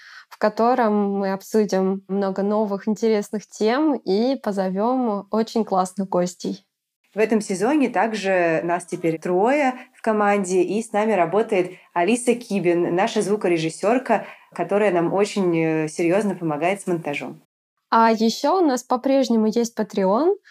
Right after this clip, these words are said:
Speaker 1: где вы можете поддержать нашу работу над подкастом. Как всегда, ссылку вы можете найти в описании выпуска. А мы сегодня хотим поблагодарить за поддержку наших двух патронесс,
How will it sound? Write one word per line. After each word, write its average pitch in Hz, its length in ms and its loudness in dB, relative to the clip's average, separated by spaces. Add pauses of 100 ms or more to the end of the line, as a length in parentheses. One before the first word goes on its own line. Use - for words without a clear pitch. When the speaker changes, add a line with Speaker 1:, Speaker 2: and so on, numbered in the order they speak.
(320)
Speaker 1:
где 226 400 -2
вы 226 100 2
можете 240 340 0
поддержать 233 640 0
нашу 208 320 -2
работу 196 480 0
над 202 180 0
подкастом. 202 920 -2 (560)
Как 196 160 -8
всегда, 214 420 2
ссылку 240 400 0
вы 208 80 4
можете 214 380 0
найти 196 320 0
в 180 60 2
описании 185 600 -2
выпуска. 226 640 -2 (420)
А 202 280 2
мы 208 180 4
сегодня 240 400 0
хотим 226 340 -2
поблагодарить 202 600 0
за 208 100 -2
поддержку 226 800 -2
наших 208 380 -2
двух 226 220 -2
патронесс, 196 800 -2